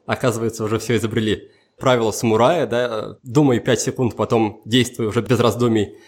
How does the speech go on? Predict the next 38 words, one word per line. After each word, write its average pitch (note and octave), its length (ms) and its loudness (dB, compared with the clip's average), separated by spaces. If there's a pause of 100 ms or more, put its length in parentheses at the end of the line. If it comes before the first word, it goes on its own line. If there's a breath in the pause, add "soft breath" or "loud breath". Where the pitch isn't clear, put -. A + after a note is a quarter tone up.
(220 loud breath)
Я A#2+ 100 -2
думаю, A#2 240 2
это A2 100 -8
тоже G#2+ 320 2
из G2 100 -6
той A#2 120 -2
же A2 120 2
серии. G#2+ 460 0 (640 soft breath)
Но F#3+ 320 2 (180)
при C#3 140 2
этом F3+ 240 2
даже C#3 180 2
можно, C3 280 0
э, A#2 360 -6
приплести A#2+ 480 -4
к F#3 80 -8
этому A#2 300 0
и A#2+ 200 -4
моё A2 260 2
любимое A2 360 0
такое G#2 240 -4
нейрофизиологическое A2+ 1120 0
обоснование, B2+ 720 0 (500 soft breath)
которое D#3 280 0
будет C#3 160 2
заключаться B2 380 -2
в - 60 -10
том, F3+ 160 0
что - 160 -6
если B2+ 240 -2
мы A#2 240 4
начинаем A2+ 420 0
считать, - 500 -4 (180)
переводим B2 400 2
своё A2 200 0
внимание G#2+ 440 4
на G2 360 2
счёт, G#3 280 -2